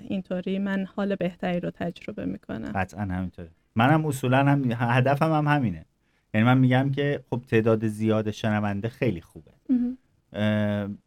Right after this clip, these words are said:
Speaker 2: ولی خود کیفیت مخاطب هم خیلی مهمه.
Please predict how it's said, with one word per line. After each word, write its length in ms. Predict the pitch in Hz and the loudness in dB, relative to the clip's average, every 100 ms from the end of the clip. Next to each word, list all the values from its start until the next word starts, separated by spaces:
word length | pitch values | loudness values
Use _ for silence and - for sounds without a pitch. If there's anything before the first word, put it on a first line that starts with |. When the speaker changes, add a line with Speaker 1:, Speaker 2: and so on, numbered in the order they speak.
| _ _ _ _ _ - 101 | _ _ _ _ _ -12 -2
Speaker 2:
ولی 200 | 120 131 | 0 0
خود 340 | 135 - 160 | -2 -2 0
کیفیت 640 | 147 135 107 - 107 104 107 | 0 0 -2 0 0 0 -2
مخاطب 560 | 101 - 101 - 113 - | -6 -2 -4 -2 -4 -2
هم 120 | 123 | -4
خیلی 360 | 123 - 110 95 | -4 0 2 2
مهمه. 520 | 87 82 90 80 80 | -2 -6 -8 -8 -16